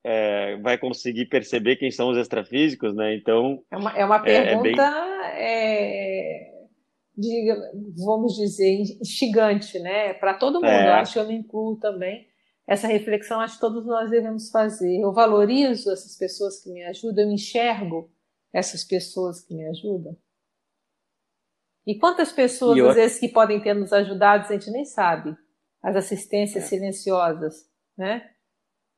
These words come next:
Speaker 2: Alguém que foi lá, deu um toque pra outra pessoa te ajudar, e você não sabe, nem sabe que aquela pessoa que te ajudou, na verdade,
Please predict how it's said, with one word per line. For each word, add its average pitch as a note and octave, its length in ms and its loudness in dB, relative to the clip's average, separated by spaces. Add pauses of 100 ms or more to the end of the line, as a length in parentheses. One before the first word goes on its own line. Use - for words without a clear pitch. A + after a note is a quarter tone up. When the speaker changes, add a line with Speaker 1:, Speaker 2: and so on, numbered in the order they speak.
(320)
Speaker 2:
Alguém F#3+ 420 2
que A#3 140 -8
foi G#3+ 240 2
lá, A3 260 8
deu A3 180 -4
um G#3+ 120 -6
toque G3+ 300 0
pra G3+ 140 -4
outra G3+ 180 -4
pessoa F#3+ 420 -4
te G3 120 -8
ajudar, G3 360 0
e G#3+ 40 -2
você A3 160 -8
não C4+ 120 -6
sabe, F3+ 360 4
nem C4 100 -2
sabe F#3+ 420 2
que G3+ 80 -4
aquela G#3 340 -4
pessoa G3+ 460 -6
que - 80 -20
te - 80 -10
ajudou, F#3+ 440 -4
na G#3+ 120 -2
verdade, G3 560 0